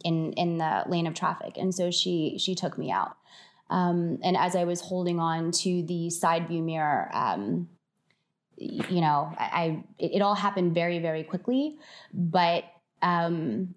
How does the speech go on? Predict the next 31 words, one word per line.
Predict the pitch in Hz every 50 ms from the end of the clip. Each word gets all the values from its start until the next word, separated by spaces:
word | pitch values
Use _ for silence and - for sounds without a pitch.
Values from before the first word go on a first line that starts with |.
| _ _
what | - 190 196 190 185 -
happened | 185 185 214 208 - 196 190 -
afterwards, | - 175 175 - - 180 175 170 165 170 165 -
I | - 175 175
think, | 175 185 180 175 185
is | 175 170
more | 175 170 165 165
egregious | 165 170 - 165 165 170 - 185 - -
than | - 180 175 170 170 170 165 151 - -
the | - 180 175 165
crash | 165 - 180 160 160 165 - - -
itself. | 180 170 - - - 131 127 117 131 - - - -
And | - 175 175 175 175 175
we | 185 190
see | 185 - - 220 220
that | 208 190 175 165 - - - - -
pretty | - - 202 214 208 202 185 -
often | - 175 180 - - 165 101 - 104 113 175
with | 175 175 165 170 170 180
motorists | 170 160 160 165 160 156 160 160 - - - - -
who | - 170 160 156 156 156 156 147 - - - _ _ _ _ _ _ _ _ -
have | - 190 180 175 175
collisions | - 170 170 165 165 165 170 160 160 160 160 - -
with, | - 190 165 151 147 151 - - - _ _ _ _ _ _ -
uh, | - 160 156 -
bicyclists | - 165 165 165 - 170 - 165 170 165 - -
or | - 160 160 - -
other | 165 165 156 156 156
vulnerable | - 160 156 160 156 156 147 139
road | 98 107 110 -
users. | - 104 - - 76 78 82 - - -